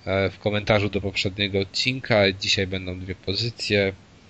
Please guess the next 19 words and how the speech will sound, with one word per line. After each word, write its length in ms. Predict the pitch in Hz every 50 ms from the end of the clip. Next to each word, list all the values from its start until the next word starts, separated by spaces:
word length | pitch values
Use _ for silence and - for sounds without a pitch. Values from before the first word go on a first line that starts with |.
| - - - - - - - - -
Deusz 400 | 98 110 113 113 110 107 104 104
już 160 | 107 104 101
zapowiedział 640 | 101 107 104 - 104 98 104 107 104 98 101 98 95
się 160 | - - 104
z 80 | - -
komiksem, 840 | - - 107 117 120 120 117 - - - 107 101 101 101 98 98 98
więc 500 | 101 98 98 98 98 - - - - - - - - - - - - - - -
widzę, 300 | 110 107 107 101 107 104
że 60 | 101 101
tutaj 300 | - - - 101 98 95 101 - - - - - - -
jeden 320 | 101 104 98 101 101 104
z 40 | 104
najbardziej 460 | 101 101 95 104 101 98 98 101 98
znanych 360 | 95 98 104 98 98 95 95
twórców 520 | - - 123 123 123 117 - - 101 98 - - - - - - - - - - - - - - - - - - - - -
wchodzi 340 | - - 104 98 101 101
w 100 | 98 101
grę. 220 | 101 104 107 104 104
Deuszu, 540 | 101 101 101 101 101 101 - - 104 98